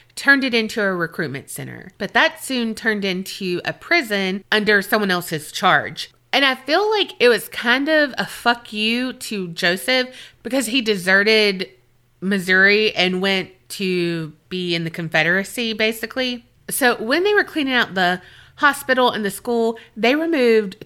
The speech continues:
three full carts of bones, both animal and human. The people who had to do this, they were like, "Oh my God, this place has to be haunted."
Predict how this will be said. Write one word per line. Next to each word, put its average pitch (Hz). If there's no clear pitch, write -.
three 254
full 269
carts -
of 202
bones, 247
both 220
animal 233
and 196
human. 180
The 240
people 277
who 277
had 202
to 170
do 226
this, 226
they 202
were 185
like, 165
"Oh -
my 160
God, 151
this 208
place 190
has 160
to 175
be 170
haunted." 160